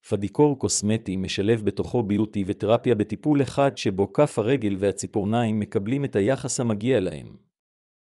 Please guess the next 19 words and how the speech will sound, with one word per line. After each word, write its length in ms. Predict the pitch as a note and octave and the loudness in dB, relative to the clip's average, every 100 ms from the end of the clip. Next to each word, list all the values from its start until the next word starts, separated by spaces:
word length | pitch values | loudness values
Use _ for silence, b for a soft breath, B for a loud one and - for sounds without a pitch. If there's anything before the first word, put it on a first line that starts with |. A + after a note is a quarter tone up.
| _ _ | _ _
בקורס 480 | G#2+ G2+ - F3 E3+ | -6 -2 0 0 2
המקצועי 560 | G#2+ F#2 - A2 G#2+ C3+ | 0 -2 -2 0 0 0
של 180 | - F#2 | -2 -2
ביוטיקס 600 | F#2+ G#2+ A2 F#2+ - - | 2 2 0 -4 -8 -4
תלמדי 500 | G#2+ A2 A#2 A2 G#2 | -2 0 0 0 -2
את 80 | |
שלבי 300 | - G#2 G#2+ | -2 2 4
העבודה 380 | A2 G2 G#2 A#2+ | 4 4 4 4
בפדיקור 600 | G#2 - F2+ F#2+ C#3 B2 | 2 -2 -4 0 2 2
קוסמטי, 680 | - G#2 G2 G#2 G2 F#2 G2 _ _ _ _ - | -2 -4 -2 -4 -4 -10 -10 _ _ _ _ -6
תכירי 440 | F#2 C#3+ D3 C#3+ | -4 0 2 2
את 120 | - | 2
מבנה 380 | A2 F#2+ B2+ C#3 | -2 -2 0 0
הציפורן 680 | - - - C3+ C#3 C3 G#2+ | -2 -4 2 4 4 -2 -4
ואת 280 | G2 G#2+ - | 0 0 2
דרכי 320 | G#2 - - | 2 2 2
הטיפול 500 | C3+ - A2+ C3+ C#3 | 0 0 -4 0 2
בכף 400 | B2 A#2 F3 - | 2 0 0 0
הרגל. 500 | A2 F#2 E2 B1+ A#1 | -2 -2 -4 -10 -12